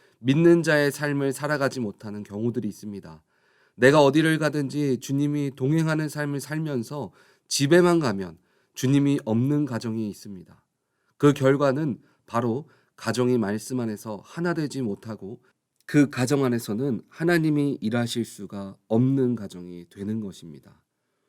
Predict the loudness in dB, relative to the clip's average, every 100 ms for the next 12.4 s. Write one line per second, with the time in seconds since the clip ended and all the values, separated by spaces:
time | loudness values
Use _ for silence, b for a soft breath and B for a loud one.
0 | _ _ _ 6 6 6 2 4 4 2
1 | 0 -2 -4 -6 b b 6 8 8 6
2 | 6 6 6 4 4 0 0 -2 -4 b
3 | b b 6 6 6 -2 2 4 2 0
4 | -4 -2 -2 0 -2 -2 -4 -4 -6 -6
5 | -8 -8 -8 -8 b b b 4 6 6
6 | 4 0 -2 -4 -6 -6 -2 -2 -2 -6
7 | -8 -8 -12 -16 -16 -20 _ _ _ _
8 | _ _ _ _ -2 2 2 4 0 b
9 | b b 2 6 8 6 4 2 2 2
10 | 2 0 0 0 2 2 0 -2 -2 -2
11 | -4 -6 -6 -8 -12 _ _ -8 -2 2
12 | 2 -2 -6 -8